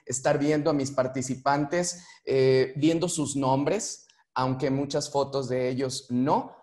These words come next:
pero sobre todo para poder tener conectividad. Entonces, estaré de pronto quitando la presentación y volviéndola a poner,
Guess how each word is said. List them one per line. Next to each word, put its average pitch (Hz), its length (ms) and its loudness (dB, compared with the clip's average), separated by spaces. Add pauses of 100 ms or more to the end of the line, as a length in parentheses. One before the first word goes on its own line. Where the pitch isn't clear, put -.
(180)
pero 202 500 0
sobre 151 400 -2
todo 165 320 -2
para 139 240 0
poder 135 300 -2
tener 135 260 -4
conectividad. 117 720 -6
Entonces, 180 720 -6
estaré 180 760 0
de 151 140 0
pronto 156 300 -4
quitando 147 460 -2
la 143 120 2
presentación 165 920 -4
y 151 80 -6
volviéndola 143 560 -2
a 143 100 -6
poner, 214 320 -6